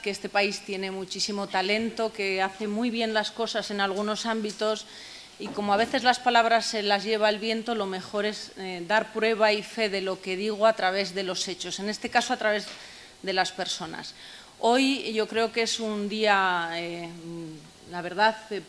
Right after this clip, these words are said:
por el que los universitarios de La Rioja estamos, eh, contentos y estamos agradecidos de tener a, a Manu Bravo. Manu Bravo,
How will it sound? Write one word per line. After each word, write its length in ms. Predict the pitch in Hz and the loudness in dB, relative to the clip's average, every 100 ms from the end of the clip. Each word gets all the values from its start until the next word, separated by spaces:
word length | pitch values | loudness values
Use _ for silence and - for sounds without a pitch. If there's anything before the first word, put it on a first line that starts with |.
| 180 180 | -10 -10
por 100 | 190 | -6
el 120 | 185 180 | -6 -6
que 260 | 190 185 | -6 -4
los 260 | 185 180 - | -4 -6 -6
universitarios 760 | 190 190 180 208 214 226 220 202 | -4 -4 -6 -2 0 2 0 0
de 80 | |
La 220 | 208 202 196 | 2 2 2
Rioja 260 | 214 220 | 0 -2
estamos, 500 | 208 220 208 196 - | -2 -2 -2 -4 -6
eh, 200 | 202 185 180 | -6 -6 -6
contentos 520 | 190 185 208 214 226 | -6 -2 -2 -2 -2
y 40 | |
estamos 320 | 208 208 202 208 | -2 -2 -2 2
agradecidos 600 | 208 208 202 226 240 240 - - - - - | 4 4 0 -2 -2 -2 -12 -18 -18 -20 -10
de 160 | 190 196 | -6 -2
tener 380 | 202 208 220 | -2 0 4
a, 320 | 220 190 180 165 | 4 2 -2 -4
a 140 | 185 | -6
Manu 340 | 196 208 214 202 | -2 0 0 -2
Bravo. 400 | 175 170 160 156 - - - - - | -4 -4 -6 -10 -16 -20 -18 -18 -12
Manu 260 | 196 220 233 | 0 2 4
Bravo, 460 | 254 247 254 262 | 10 12 12 6